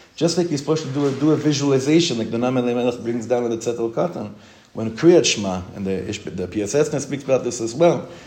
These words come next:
you're supposed to do a visualization that you would fall into the furnace of fire for the Ribbono Shel Olam.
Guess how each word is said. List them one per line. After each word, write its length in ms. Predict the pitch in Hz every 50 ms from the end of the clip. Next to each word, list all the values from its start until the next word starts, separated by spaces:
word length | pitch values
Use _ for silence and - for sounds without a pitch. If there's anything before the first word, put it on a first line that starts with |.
| - - -
you're 80 | - 117
supposed 200 | - 123 - -
to 40 | 123
do 140 | 123 120
a 60 | 117 113
visualization 720 | 117 120 113 120 120 117 117 110 117 139 160 160 - 127
that 60 | 113 110
you 120 | 131 147
would 140 | 135 117 95
fall 280 | - - 131 139 151
into 180 | 151 151 - -
the 160 | 107 104 -
furnace 360 | - 123 135 151 160 139 -
of 120 | 101 101 -
fire 300 | - 131 139 143 131 110
for 140 | - 104 104
the 80 | 104
Ribbono 400 | 104 104 107 113 139 180 202 196
Shel 180 | 196 - - 107
Olam. 300 | 104 92 98 104 120